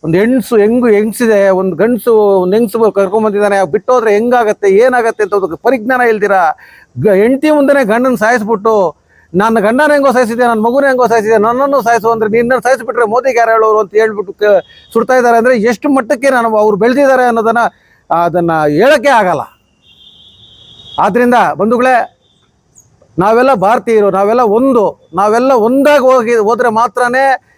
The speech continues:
ಈ ಒಂದು ಪಾಕಿಸ್ತಾನ ನಾಯಿಗಳಿಗೆ ಬುದ್ಧಿ ಹೇಳಕ್ಕಾಗತ್ತೆ. ಈಗ ನಮ್ಮ ಯೋಧರು, ಆ, ಮ್, ಆದ್-, ಮ್, ಸ್ಟಾರ್ಟ್ ಆಗ್ಬಿಟ್ಟಿದ್ದಾರೆ. ಅವ್ರನ್ನ ಏನ್ ಮಾಡ್ಬೇಕು, ಅವ್ರನ್ನ ಭೂಮಟ್ಟ ಮಾಡಕ್ಕೆ ಅವ್ರು ಸಿದ್ಧವಾಗಿದ್ದಾರೆ.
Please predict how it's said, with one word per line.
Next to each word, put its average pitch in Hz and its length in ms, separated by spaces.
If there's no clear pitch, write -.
ಈ 208 80
ಒಂದು 247 280
ಪಾಕಿಸ್ತಾನ 233 540
ನಾಯಿಗಳಿಗೆ 226 360
ಬುದ್ಧಿ 190 240
ಹೇಳಕ್ಕಾಗತ್ತೆ. 190 840
ಈಗ 208 220
ನಮ್ಮ 220 220
ಯೋಧರು, 240 500
ಆ, 127 360
ಮ್, 120 400
ಆದ್-, 151 380
ಮ್, 113 440
ಸ್ಟಾರ್ಟ್ 220 280
ಆಗ್ಬಿಟ್ಟಿದ್ದಾರೆ. 247 460
ಅವ್ರನ್ನ 180 280
ಏನ್ 262 180
ಮಾಡ್ಬೇಕು, 262 360
ಅವ್ರನ್ನ 220 260
ಭೂಮಟ್ಟ 262 300
ಮಾಡಕ್ಕೆ 240 340
ಅವ್ರು 202 240
ಸಿದ್ಧವಾಗಿದ್ದಾರೆ. 214 760